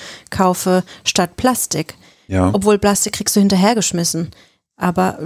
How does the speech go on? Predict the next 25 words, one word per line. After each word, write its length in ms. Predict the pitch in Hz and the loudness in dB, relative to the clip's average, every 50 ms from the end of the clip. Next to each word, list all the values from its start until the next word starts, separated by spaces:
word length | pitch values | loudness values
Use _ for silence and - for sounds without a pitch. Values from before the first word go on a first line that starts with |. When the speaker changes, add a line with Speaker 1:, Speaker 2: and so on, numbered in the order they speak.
| 175 185 | -8 0
Speaker 1:
wie 80 | - 202 | 2 2
man 260 | 202 196 180 180 165 | 4 4 2 2 0
weiß, 540 | 160 160 165 175 208 226 - - - - - - | 0 0 2 2 2 0 0 -2 -4 -6 -2 -2
ähm, 440 | 202 190 190 185 185 185 185 185 | 0 2 2 2 2 2 0 -2
sind 200 | 185 - - 196 | -4 -4 -2 -2
ja 80 | 185 180 | -2 0
die 100 | 180 175 | -2 0
ganzen 320 | - 180 180 175 170 180 175 | 0 0 0 0 -2 -2 -2
Stoffe 540 | - - 202 196 - - 208 196 185 185 175 | 0 0 0 -2 0 -2 0 0 2 2 0
und 180 | - 185 175 | 0 -2 -2
die, 720 | - 175 175 - - - - - - - - - - 196 - - - - _ | -2 -2 -2 -2 -6 -6 -8 -10 -10 -10 -10 -12 -14 -14 -16 -18 -20 -20 _
alles, 280 | _ 196 196 202 202 - | _ 0 2 2 2 0
was 140 | 196 196 - | 0 0 2
in 120 | 202 196 185 | 2 2 4
dem 140 | 185 180 | 4 2
Plastik 340 | 180 180 185 - - 185 - | 2 2 0 0 -2 -2 -4
drin 240 | - - 190 190 190 | -2 0 2 2 4
ist, 180 | 190 190 - - | 2 2 0 0
einfach 400 | 185 180 180 - 185 - - - | 0 0 0 0 -6 -6 -6 -16
für 520 | - - - - - 190 185 175 - - _ _ _ _ | -16 -16 -4 0 2 4 4 2 0 -4 _ _ _ _
uns 420 | _ 208 202 196 202 202 196 - - | _ 2 4 4 4 4 2 0 0
und 140 | 175 175 165 | 0 0 0
unsere 280 | 165 190 - - 190 | 0 0 0 0 -2
Kinder 640 | 185 - - 190 185 180 180 180 175 170 170 - - - - _ _ | -2 0 0 2 2 4 4 2 2 0 -2 -4 -8 -12 -20 _ _
schlecht. 580 | - - - 240 214 175 160 - - - - | -4 0 2 2 2 2 -2 -6 -8 -8 -12